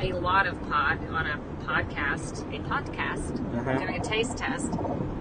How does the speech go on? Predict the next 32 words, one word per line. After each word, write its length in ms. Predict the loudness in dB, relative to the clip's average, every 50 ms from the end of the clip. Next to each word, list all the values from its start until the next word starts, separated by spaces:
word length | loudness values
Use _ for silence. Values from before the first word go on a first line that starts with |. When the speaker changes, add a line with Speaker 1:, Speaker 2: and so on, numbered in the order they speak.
| -4 -2
Speaker 1:
And 360 | 0 2 4 4 4 4 2 0 -4 -4 -6 -2 4 8
I 160 | 8 8 8
do 160 | 8 6 6
not 300 | 8 8 10 10 8 6
imbibe 560 | 4 0 0 4 6 8 10 10 10 8 6 2
in 160 | -2 -2 -2
the 80 | -2
marijuana, 1080 | 0 0 2 2 2 2 2 2 0 -2 -2 0 2 2 2 2 0 -2 -2 -2 -2 -2 -4
the 60 | -2
Mary 300 | -2 -2 -2 -2 -2 -2
Jane. 360 | -2 -2 -2 -2 -4 -4 -6 -6 -6 -6 -6 -6 -6 -6 -6 -6 -6 -4
And 100 | -4 0 2
Daniel 300 | 4 4 4 4 2 0
does 180 | 0 0 0
not 220 | 2 2 2 2 2
either. 260 | 0 0 0 0 2 4
I'm 140 | 4 4 6
not 100 | 6 4
even 180 | 4 2 0
speaking 360 | -2 0 0 0 0 0 -2
to 60 | -2 -2
Brian. 340 | 0 2 2 2 2 0
I 60 | -2 -4
need 120 | -4 -4
to 60 | -4 2
ask 100 | 6 8
Speaker 2:
I 80 | 8 10
don't. 400 | 12 12 12 12 12 12 12 12
Speaker 1:
him. 180 | 8 -2 -6 -6
Okay. 320 | -2 0 2 2 2 4 4
Speaker 2:
I 100 | 4 10
don't. 320 | 12 12 12 12 10 4